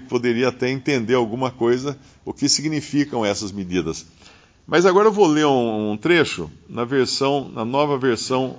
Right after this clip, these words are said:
internacional. "Depois o homem me levou ao santuário externo e mediu os batentes, a largura dos batentes era de três metros de cada lado.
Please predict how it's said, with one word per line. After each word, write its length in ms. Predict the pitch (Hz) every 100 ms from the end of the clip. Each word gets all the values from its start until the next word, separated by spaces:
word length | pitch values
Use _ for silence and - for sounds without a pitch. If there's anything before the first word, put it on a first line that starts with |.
| - _ _ -
internacional. 840 | 123 135 117 107 120 90 80 73 - - _ - - - - -
"Depois 400 | 151 156 214 190
o 40 |
homem 260 | 185 185 175
me 100 | 170
levou 400 | 147 120 143 143
ao 100 | 120
santuário 580 | - 123 120 113 110 104
externo 540 | - 147 156 117 101
e 40 |
mediu 340 | 120 117 123 147
os 100 | 123
batentes, 760 | 117 104 127 143 143 131 - - - - -
a 60 |
largura 340 | 135 156 208 190
dos 160 | 160
batentes 540 | 131 107 - 160 139 131
era 140 | 139
de 120 | 127
três 360 | 127 175 190 127
metros 440 | 127 139 135 127
de 80 | 123
cada 260 | 135 123 101
lado. 400 | 85 82 71